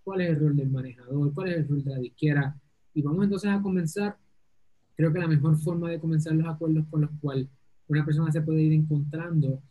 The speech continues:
durante su estadía en la industria de la música o su emprendimiento es viéndolo desde ese, desde esa unidad básica. Y yo entiendo, y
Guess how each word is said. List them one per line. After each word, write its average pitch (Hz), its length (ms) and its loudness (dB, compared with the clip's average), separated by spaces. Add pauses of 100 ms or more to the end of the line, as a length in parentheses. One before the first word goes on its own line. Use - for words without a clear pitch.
(260)
durante 135 640 0
su 139 260 -4
estadía 147 800 -2
en 135 140 -2
la 131 260 -6
industria 135 320 -6
de 156 60 0
la 151 80 4
música 175 240 -6
o 156 40 -8
su 156 100 -8
emprendimiento 156 680 -10 (360)
es 156 200 2
viéndolo 220 360 0
desde 156 600 4 (200)
ese, 202 500 -2 (100)
desde 156 260 2
esa 170 100 2
unidad 185 320 0
básica. 151 500 -2 (480)
Y 135 400 -2
yo 147 80 0
entiendo, 175 380 2
y 151 100 0